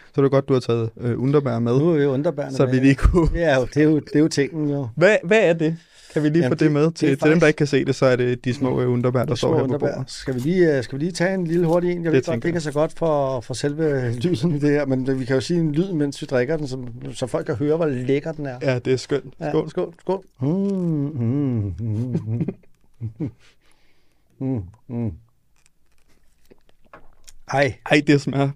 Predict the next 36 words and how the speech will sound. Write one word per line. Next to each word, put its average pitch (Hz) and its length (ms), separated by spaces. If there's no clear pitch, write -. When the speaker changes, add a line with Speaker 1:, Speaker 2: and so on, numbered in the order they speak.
Speaker 1:
simpelthen - 640
så - 160
skønt. 170 260
Speaker 2:
Det 143 160
er 139 140
Speaker 1:
Øj. 175 180
Speaker 2:
<laughs> - 580
det 156 140
er... 151 160
Altså, 131 180
det 113 120
er 131 40
jo 135 80
ikke... 175 260
Det 147 80
er 165 40
jo 185 60
ikke 202 60
Speaker 1:
Uha. 175 120
Speaker 2:
fordi, 143 200
det - 1040
er - 0
en 143 60
Speaker 1:
Ja. - 20
Speaker 2:
meget 147 200
sjov 151 240
ting, 147 260
det 135 80
her. 117 140
Fordi 147 400
i 165 100
forbindelse 160 440
med 151 100
det 135 120
her 139 80
vibration, 131 540